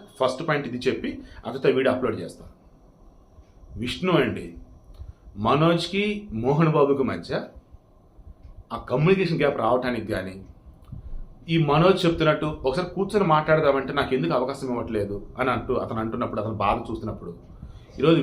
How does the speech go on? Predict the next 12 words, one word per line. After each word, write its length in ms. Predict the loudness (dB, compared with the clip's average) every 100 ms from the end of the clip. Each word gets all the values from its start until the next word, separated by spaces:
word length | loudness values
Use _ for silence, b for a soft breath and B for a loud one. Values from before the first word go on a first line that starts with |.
| 2
విష్ణు 280 | 0 0 2
వచ్చేసి 440 | 4 2 2 -2 -4 -6 -14 b b b 0
వీధికి 280 | 6 6 6
ఒక 100 | 4 4
అరుపులు 240 | 4 4
అవన్నీ 300 | 4 4 2
అంటూ 280 | 2 2 0 0 -2 -4
ఇండైరెక్ట్గా 520 | 2 4 4 4 4 2 -2 -2
మనోజ్ని 280 | 0 2 2
అంటున్నట్టు 300 | 0 0 0
నాకు 140 | -2
అనిపించింది. 420 | -2 -4 -6 -10